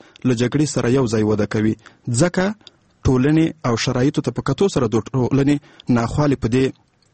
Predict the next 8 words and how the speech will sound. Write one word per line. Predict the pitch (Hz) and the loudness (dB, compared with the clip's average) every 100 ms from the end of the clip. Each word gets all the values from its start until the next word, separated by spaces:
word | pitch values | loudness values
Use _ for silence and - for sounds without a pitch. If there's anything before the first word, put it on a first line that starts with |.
| - | -4
اه، | 139 113 101 - | -2 0 -2 -4
برخو | 123 139 131 107 | 0 0 0 -4
کې | 110 | 0
بیانوو. | 107 107 107 110 110 - - - 165 | 0 2 2 0 -4 -14 -20 -8 0
همدارنګه | 160 180 196 196 190 190 - _ - | 0 2 0 2 0 -2 -8 _ -6
زور، | 135 123 170 170 - - 127 | -4 2 2 2 -2 -8 -4
جګړه، | 131 131 143 151 151 151 | 0 0 0 0 -2 -6
خشونت، | - 143 - 135 135 | -8 -4 -2 0 0